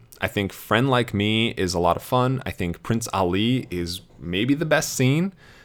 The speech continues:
in the movie. I think Will Smith manages to portray the genie with enough of an homage to, to Robin Williams while also giving it a little bit of his own flair. I won't say he takes the genie in a new direction, 'cause I don't think he does.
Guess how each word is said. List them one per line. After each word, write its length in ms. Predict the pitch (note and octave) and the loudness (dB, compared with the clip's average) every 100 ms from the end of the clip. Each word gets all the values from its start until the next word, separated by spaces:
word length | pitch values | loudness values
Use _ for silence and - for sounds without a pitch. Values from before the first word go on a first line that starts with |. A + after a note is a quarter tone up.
| - - | -20 -4
in 120 | A2+ | 0
the 80 | A2+ | 2
movie. 360 | A2 A2+ C3 G#2 | 2 2 2 0
I 60 | |
think 220 | - G#2+ | 0 -2
Will 140 | G#2+ A2+ | 2 2
Smith 420 | - A#2+ A#2 A#2 - - - - | 2 2 2 0 -10 -20 -18 -4
manages 580 | F#2+ G#2+ C#3 C#3+ D3+ C3 | 2 4 4 2 -2 0
to 140 | B2+ | -2
portray 540 | A2+ - B2 - A2 A2 | -2 -4 -4 0 2 2
the 120 | A2+ | 2
genie 460 | G2+ A2 A2 G#2+ | 0 0 0 0
with 360 | - G2 F#2+ - - | 0 0 0 -4 -6
enough 400 | G2 G2 G#2+ C3+ | 0 4 4 4
of 140 | C#3+ B2+ | 0 2
an 80 | |
homage 480 | G#2+ A2 A2+ A#2 A#2+ | 4 4 2 -2 -6
to, 500 | - G#2 G#2 G2+ F#2+ - - | -2 -2 0 -2 -4 -8 -8
to 120 | F#2+ | -2
Robin 380 | F#2 G2+ A2 G2+ | 4 6 6 4
Williams 440 | G#2 G#2 G2+ G2+ | 2 2 0 -2
while 240 | F#2+ F#2 F2 | 2 4 6
also 340 | F2 G2 G2+ | 4 2 0
giving 320 | F2+ G2 F#2+ | 2 2 2
it 80 | F#2+ | 2
a 40 | F2+ | 2
little 240 | F#2+ G2+ | 2 2
bit 100 | G#2 | 2
of 40 | |
his 120 | G2 F#2+ | 0 0
own 200 | F#2+ F#2+ | -2 -4
flair. 560 | - F#2 F#2+ G2 G#2 - - - | -2 2 4 4 2 -6 -20 0
I 80 | B2 | 4
won't 220 | D3 D#3 | 4 4
say 120 | E3 | 2
he 120 | D#3 | 2
takes 300 | D#3+ C3 C3 | 0 -2 -2
the 80 | - | -2
genie 260 | B2 B2 A#2+ | 0 2 2
in 80 | G#2+ | 2
a 40 | |
new 140 | G2+ | 0
direction, 560 | G2+ F2+ G2+ - - B2 | 2 4 4 2 -4 -4
'cause 120 | A2 | 0
I 60 | G2 | 0
don't 200 | C3+ - | 0 -2
think 160 | A#2 | -6
he 80 | - | -4
does. 480 | E2+ D#2+ F2+ G2+ | -4 2 4 2